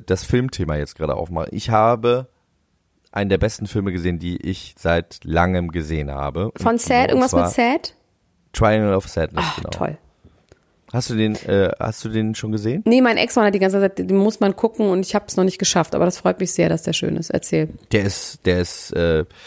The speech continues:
Speaker 1: der ist richtig, richtig gut. Ähm, ich will gar nicht zu viel vorwegnehmen, weil ich wusste selber auch nichts darüber und der, der ist auf jeden Fall doll, der ballert, der ist, ähm, der ist jetzt nicht besonders kryptisch, es ist relativ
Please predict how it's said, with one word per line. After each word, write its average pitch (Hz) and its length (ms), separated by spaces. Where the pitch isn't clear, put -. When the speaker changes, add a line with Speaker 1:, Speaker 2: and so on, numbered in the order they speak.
Speaker 1:
der 98 140
ist 110 380
richtig, 117 640
richtig 101 460
gut. 135 420
Ähm, 110 480
ich 107 180
will 151 140
gar 165 140
nicht 156 160
zu 147 120
viel 143 180
vorwegnehmen, 120 520
weil 110 100
ich 104 160
wusste 107 420
selber 95 360
auch - 280
nichts 113 340
darüber 123 600
und 104 220
der, 98 360
der 107 160
ist 104 80
auf 101 100
jeden 101 120
Fall 92 160
doll, 110 340
der 90 160
ballert, 113 540
der 98 120
ist, 127 340
ähm, 117 680
der 98 240
ist 143 200
jetzt 123 220
nicht - 300
besonders 113 440
kryptisch, 120 380
es 101 160
ist 101 160
relativ 117 440